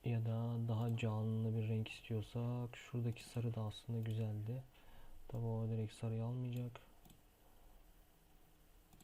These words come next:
Evet, şöyle bir, tabii sarı lacivert oldu ama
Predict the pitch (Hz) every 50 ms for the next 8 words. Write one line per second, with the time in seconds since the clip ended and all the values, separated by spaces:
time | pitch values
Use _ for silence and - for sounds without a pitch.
0 | - - - - - - - - - - - - - - - - - 117 110 104
1 | - - - 123 117 113 110 110 117 113 - - 117 110 - - 123 120 123 120
2 | 117 113 113 117 120 117 117 - 113 117 120 117 113 123 131 143 151